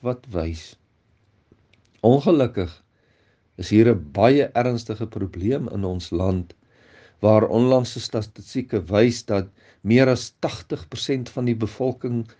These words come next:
beweer dat hulle Christene is. Ten spyte van hierdie bewering word omtrent vyftig mense 'n dag vermoor, is alkoholgebruik in ons land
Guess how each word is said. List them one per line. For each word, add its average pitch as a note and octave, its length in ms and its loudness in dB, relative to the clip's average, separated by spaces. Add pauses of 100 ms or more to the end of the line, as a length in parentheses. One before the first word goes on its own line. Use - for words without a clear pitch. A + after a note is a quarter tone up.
(460)
beweer A#2 760 4
dat G#2+ 240 -6
hulle G#2 180 -6
Christene G#2 680 -12
is. F2 340 -12 (1900)
Ten F#2 140 0
spyte C3+ 540 2
van A#2+ 200 -6
hierdie A2 440 -2
bewering G2+ 760 -4 (840)
word A#2 380 4
omtrent A2 440 -4
vyftig - 580 -6
mense A2 440 -4
'n G2+ 220 -4
dag G#2+ 280 -2
vermoor, A2 640 -2 (1300)
is A2 240 0
alkoholgebruik A#2+ 1000 2
in A#2 140 -4
ons A2+ 280 -4
land A2 320 -2